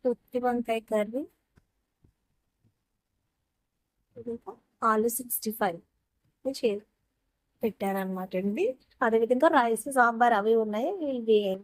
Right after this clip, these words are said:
తర్వాత అవి. పెళ్ళికొడుకు వాళ్ళకైతే ఇలా ఇదిగోనండి బంతి భోజనాలు అయితే పెట్టారనమాట. వాళ్ళ పద్ధతి ప్రకారం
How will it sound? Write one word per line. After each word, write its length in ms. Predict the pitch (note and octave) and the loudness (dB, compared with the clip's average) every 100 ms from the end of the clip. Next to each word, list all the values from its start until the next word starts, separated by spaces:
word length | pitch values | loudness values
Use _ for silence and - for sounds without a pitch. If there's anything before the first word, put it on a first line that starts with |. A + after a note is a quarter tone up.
| - | 0
తర్వాత 300 | G#3+ G#3 G#3+ | 2 2 2
అవి. 300 | G3+ F#3+ E4 B4 - _ _ | -2 -2 -6 -6 -10 _ _
పెళ్ళికొడుకు 440 | C#4 A#3+ A#3+ A#3+ B3 | 6 6 4 4 6
వాళ్ళకైతే 500 | A#3+ A#3+ B3+ A#3+ - | 4 4 0 -2 0
ఇలా 200 | E4+ B3 | 2 4
ఇదిగోనండి 680 | A#3 A3+ A3+ A#3 A3+ A3+ F4+ | 4 2 2 0 -2 0 0
బంతి 300 | A#3+ A3+ G3+ | 4 2 2
భోజనాలు 500 | G#3+ A3 G#3+ A3 A3 | 2 4 4 2 4
అయితే 200 | G#3+ G#3 | 2 0
పెట్టారనమాట. 760 | A#3+ A3 G3+ G#3 G3+ G#3 G#3+ G#3+ D4+ | -2 -2 -2 -2 -2 -2 -4 -4 -2
వాళ్ళ 320 | D#4+ B3 A#3 - - _ _ - | 0 0 0 -4 -10 _ _ 2
పద్ధతి 300 | A#3 G#3+ G#3+ | 2 2 -4
ప్రకారం 500 | - A#3+ A#3 A#3+ D4 | 0 0 2 0 0